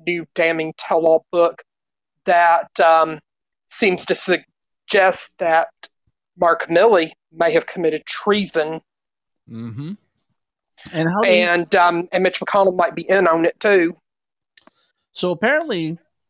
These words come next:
Speaker 2: in this tell-all book, Milley was, uh, basically made secret phone calls to China, the Chinese military,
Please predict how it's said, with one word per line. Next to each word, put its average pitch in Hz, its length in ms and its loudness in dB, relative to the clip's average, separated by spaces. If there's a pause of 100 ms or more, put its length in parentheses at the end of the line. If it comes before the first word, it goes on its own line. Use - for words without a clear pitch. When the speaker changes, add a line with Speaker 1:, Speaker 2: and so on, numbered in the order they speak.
(260)
Speaker 2:
in 220 140 -4
this 233 220 -2
tell-all 196 420 2
book, 120 440 -2 (1160)
Milley 180 540 -2
was, 151 420 -2
uh, 135 340 2 (180)
basically 156 440 -4
made 151 280 -4
secret - 420 -6
phone 254 320 -4
calls 113 460 -4
to 151 260 0 (240)
China, 208 720 -2 (420)
the 170 80 -2
Chinese 233 460 -2
military, 185 720 0